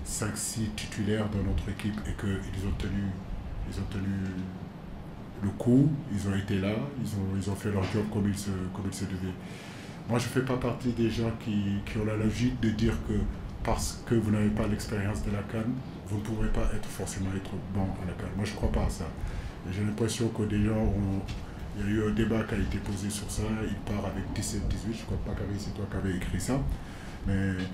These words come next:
rappelle-toi, en deux mille deux, quand on y allait, il y en avait combien qui avaient fait la can ? Il y en avait peu. Mais ça ne nous a pas empêchés d'aller en finale. Je crois que ce qui est important véritablement, c'est l'abnégation, la détermination, l'envie de venir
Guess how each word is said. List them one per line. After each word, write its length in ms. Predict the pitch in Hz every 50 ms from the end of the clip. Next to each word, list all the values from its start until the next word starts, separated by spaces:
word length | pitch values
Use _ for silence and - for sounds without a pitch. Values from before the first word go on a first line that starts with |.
| - - - -
rappelle-toi, 600 | 110 113 113 - 127 117 - - 135 127 - -
en 40 | 117
deux 160 | 101 113 107
mille 180 | 104 107 107 -
deux, 280 | 113 131 131 117 98 - - - -
quand 100 | - - 101 95
on 40 | 101
y 80 | 104 107
allait, 280 | 104 107 120 113 - - - - - - - - - - - -
il 60 | 101
y 20 | 98
en 80 | 98
avait 140 | 101 104 101
combien 280 | 101 - 101 104 110 110
qui 120 | - -
avaient 140 | 92 92 95
fait 120 | 92 95
la 120 | 92 92 90
can ? 200 | - - 90 - - - - - - - - - - - - - - - - - - - - - - - -
Il 60 | -
y 20 | 76
en 60 | -
avait 120 | - - 104
peu. 200 | 98 180 208 165 - - - - - - - - - - - - - - - - - - - - - - - - - - - - - - - - - - - - - - - - - - -
Mais 80 | - 92
ça 140 | - - 95
ne 60 | 101
nous 100 | 98 98
a 40 | 98
pas 140 | 92 - 110
empêchés 360 | - - - 110 101 - 101
d'aller 240 | 98 101 98 98 95
en 80 | 92 -
finale. 240 | - 104 104 101
Je 80 | 107 -
crois 120 | - 135
que 100 | 135 135
ce 100 | 135 135
qui 120 | - - 127
est 40 | 120
important 380 | 110 - 117 107 - 110 107
véritablement, 720 | 98 104 104 104 98 - 104 95 98 98 95 98 104 104
c'est 220 | 101 - - 98 90 - - - - - - -
l'abnégation, 600 | 101 101 101 107 104 104 101 101 - - - 101 98 101
la 80 | 98 92
détermination, 720 | 95 104 101 - 104 95 98 98 98 98 98 - - - 101
l'envie 400 | 98 98 98 95 95 92 - 104
de 80 | 104 104 98 -
venir 180 | 101 95 101 101